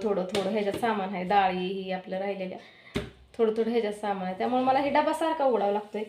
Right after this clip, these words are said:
आणि माझा मसाल्याचा डबा आहे ना, ह्याच्यावरच असतोय, ह्याच्यावरच असाच, म्हणून मला हे असं हे करायला लागतंय. बघा किती आयडिया भारी आहे माझी. आणि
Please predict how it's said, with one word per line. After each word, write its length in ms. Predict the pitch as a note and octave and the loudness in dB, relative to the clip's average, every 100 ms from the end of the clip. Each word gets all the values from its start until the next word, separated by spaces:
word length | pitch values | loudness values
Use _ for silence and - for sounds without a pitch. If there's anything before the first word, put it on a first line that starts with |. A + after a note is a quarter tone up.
| - - - | -12 -20 -2
आणि 200 | A3 C4 | 2 6
माझा 280 | C#4 D4 C#4 | 6 6 8
मसाल्याचा 440 | D4 D4+ C#4 B3+ | 6 6 4 6
डबा 100 | B3+ | 6
आहे 260 | C4 C4+ A3+ | 6 6 4
ना, 80 | A3+ - - - | 2 -4 -16 -2
ह्याच्यावरच 500 | - D#4+ C4 G#3+ G3 | 0 4 4 4 4
असतोय, 380 | - - - D#3 - | 2 2 -6 -6 -4
ह्याच्यावरच 500 | A#3 F#3+ E3+ F3 G3 | -2 -2 -2 -4 -6
असाच, 280 | G3 - - _ - _ _ G#3 | -6 -10 -14 _ -20 _ _ -2
म्हणून 340 | A#3+ B3+ C4 | 2 2 2
मला 240 | C4+ C4+ | 4 6
हे 300 | B3+ C#4+ F#4 - - - - - _ _ - - _ - | 4 2 -4 -10 -20 -20 -20 -20 _ _ -20 -20 _ 4
असं 140 | - | 6
हे 180 | B3 B3 | 6 4
करायला 400 | - A3 G3 F#3 | 2 2 2 2
लागतंय. 340 | F#3+ E3 - F3 - - - G#3 - - G3 | -2 -4 -8 -10 -14 2 6 6 4 -8 -2
बघा 240 | F#3+ D#3+ E3+ - - - - - _ - | 0 -2 -8 -16 -14 -12 -14 -20 _ -6
किती 200 | B3 A#3 | 2 6
आयडिया 280 | A3 G#3+ G3+ | 6 6 4
भारी 200 | A#3 F#3+ | 4 2
आहे 80 | |
माझी. 340 | F#3 F#3 F3+ G#3+ - _ _ _ _ | 0 -2 -4 -10 -16 _ _ _ _
आणि 600 | G3+ G#3 A3 C4 D4+ D4+ | -4 2 4 6 4 -2